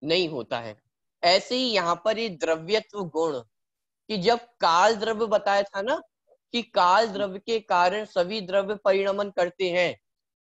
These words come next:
तो अब यहाँ पर ये बता रहे हैं कि वो काल द्रव्य कुछ नहीं करता है, योग्यता किसमें है कि वो द्रव्यों में स्वयं में योग्यता है परिणमित होने की। Point समझ में आ रहा है आप सभी को?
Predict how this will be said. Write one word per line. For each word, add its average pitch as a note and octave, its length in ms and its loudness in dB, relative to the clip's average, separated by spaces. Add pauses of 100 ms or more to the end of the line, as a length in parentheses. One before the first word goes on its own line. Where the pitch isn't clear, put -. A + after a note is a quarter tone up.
तो G#3+ 60 -2
अब A#3+ 220 2
यहाँ G#3+ 280 2
पर A3+ 100 -2
ये A3+ 80 -2
बता F3+ 340 0
रहे F#3 260 -2
हैं G#3+ 100 -4
कि A#3 280 -8 (260)
वो A#3 280 -4
काल F#3+ 440 4
द्रव्य C4 340 4
कुछ C#4 240 -2
नहीं C#4 180 -2
करता A3 400 0
है, B2+ 160 -2 (420)
योग्यता A3 600 2
किसमें A#3 480 -4
है G#3+ 300 -2 (1120)
कि G#3 80 -8
वो A#3 280 -2 (120)
द्रव्यों F#3 600 0
में B3+ 140 2
स्वयं F#3+ 360 2
में A3 260 -4
योग्यता G3 400 0
है G#3+ 160 6
परिणमित A3 560 -2
होने F#3 260 -4
की। E3+ 260 -10 (1160)
Point E3+ 240 0
समझ G3+ 220 -4
में G3+ 100 -2
आ F#3+ 60 0
रहा G#3 100 4
है G#3+ 60 2
आप G#3+ 80 -8
सभी G3 220 -8
को? A#3+ 220 -8